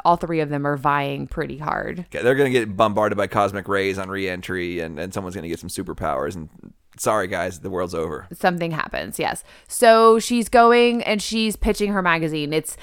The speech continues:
Speaker 1: you know, your montage of pitches. And she's talking about, you know, you know, the grapefruit di-, diet, find your thin within, and all these things that her magazine is not. She's, you know, basically shitting on current day women's magazines.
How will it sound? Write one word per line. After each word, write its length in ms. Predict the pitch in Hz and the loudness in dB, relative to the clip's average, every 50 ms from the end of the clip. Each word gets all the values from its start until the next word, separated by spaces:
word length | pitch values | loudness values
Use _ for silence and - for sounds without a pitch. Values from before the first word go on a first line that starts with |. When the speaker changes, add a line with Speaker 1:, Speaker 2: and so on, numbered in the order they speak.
| - - - | -20 -10 -4
Speaker 1:
you 80 | 185 180 | 0 2
know, 80 | 180 | 4
your 240 | 175 180 180 185 190 | 4 6 6 6 4
montage 640 | 180 175 175 175 180 185 175 196 175 170 170 165 | 4 4 4 4 4 4 2 4 4 4 4 4
of 160 | 180 165 - - | 0 -2 -2 -2
pitches. 640 | - 165 156 - - 156 143 139 135 131 127 - - - - - | -2 -2 -2 -2 -2 0 0 2 2 0 -2 -4 -10 -16 -16 -6
And 160 | - 208 202 190 | -4 -4 -2 -2
she's 480 | - 220 220 220 214 214 214 202 - - - - _ - - | -2 -2 0 2 2 0 0 -2 -6 -12 -18 -20 _ -14 -2
talking 340 | - 208 214 208 - 220 214 | 4 4 4 4 4 0 2
about, 320 | 202 208 190 190 196 - | 6 6 8 8 6 6
you 60 | 185 | 4
know, 240 | 185 180 175 175 - | 2 2 2 2 0
you 140 | - 170 170 | -2 -6 -4
know, 240 | 160 156 151 151 156 | -2 -2 0 0 -2
the 180 | 143 151 202 202 | 0 0 -2 2
grapefruit 460 | - 269 269 254 220 247 247 220 202 | 2 2 2 2 0 -4 -6 -2 2
di-, 300 | 226 220 214 202 196 - - | 6 6 8 8 6 4 2
diet, 400 | 165 220 202 190 170 156 151 156 | 4 4 6 6 6 4 2 0
find 320 | - - 233 247 247 226 | 2 2 2 2 2 2
your 120 | 220 226 226 | 2 2 0
thin 320 | - - 214 214 214 208 | 2 0 0 0 0 0
within, 380 | 202 190 - 185 175 165 151 143 | -2 -2 0 0 2 2 2 2
and 120 | 147 160 - - | 0 -2 0 2
all 180 | 240 247 269 | 4 4 4
these 200 | 254 254 247 214 | 4 2 -2 -2
things 260 | - - 220 214 202 180 | 0 0 0 0 0 0
that 200 | 185 - - 160 | -2 -2 0 -2
her 100 | 175 170 | -2 -2
magazine 480 | 170 147 151 151 151 131 147 139 131 | -2 -4 -4 -4 -4 -6 -6 -6 -6
is 180 | 131 127 123 139 | -6 -8 -6 -6
not. 680 | 139 139 165 233 294 277 202 143 127 - - - - - - - | -4 -2 2 4 4 4 4 4 2 0 -2 -8 -14 -16 -18 -16
She's, 460 | - - 170 170 165 156 151 - - - _ | -10 -6 -2 -2 0 -2 -2 -6 -10 -12 _
you 100 | - 190 | -4 -2
know, 60 | 180 175 | -2 2
basically 500 | 175 - 277 285 233 254 233 220 214 196 | 6 6 6 6 4 0 0 2 2 2
shitting 360 | 185 - 202 180 165 165 160 | 2 2 0 2 2 2 0
on 560 | 151 143 143 139 139 139 139 139 143 143 - - _ _ _ - - | 2 2 2 2 2 2 2 0 -2 -4 -6 -10 _ _ _ -20 -16
current 480 | - - - 208 185 175 175 - - 151 | -14 -6 -2 0 2 2 2 0 0 -2
day 240 | 139 165 151 147 147 | 0 2 2 2 2
women's 460 | 147 147 147 143 143 139 139 139 156 | 0 0 -2 -2 -2 -4 -4 -6 -4
magazines. 840 | 151 143 147 151 151 151 - 156 147 135 131 135 135 139 143 - | -2 -2 0 0 -2 -6 -6 -6 -4 -4 -4 -4 -4 -6 -6 -8